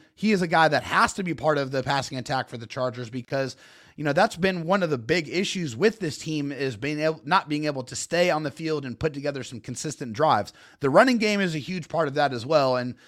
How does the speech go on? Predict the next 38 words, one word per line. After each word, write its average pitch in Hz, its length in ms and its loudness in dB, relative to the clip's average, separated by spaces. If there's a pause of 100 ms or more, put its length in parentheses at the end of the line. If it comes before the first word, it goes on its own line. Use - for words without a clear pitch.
(140)
and 139 180 -2
that's, - 380 2
you 139 80 -6
know, 123 80 0
been, 127 240 -4
not 151 240 6
been 127 160 -2
good 135 140 0
enough 123 220 -2
for 117 80 -10
the 117 100 -8
Chargers 113 380 -2
the 113 100 -8
last 120 260 0
couple 120 260 -4
of 104 80 -4
games. 117 280 -4
They 123 80 -2
have 110 160 -2
not 117 200 -4
been 117 120 -6
able 107 180 -4
to 101 60 -6
run 117 160 -6
the 101 80 -6
football 110 340 -4
with 98 140 -8
any 120 240 -8
kind 110 220 -8
of 98 140 -12 (220)
success 135 560 -2
or 117 140 -6
consistency. 110 840 -8 (280)
And 151 440 0
I 143 120 -2
think 170 240 -4
that's 151 200 4
why, 143 280 4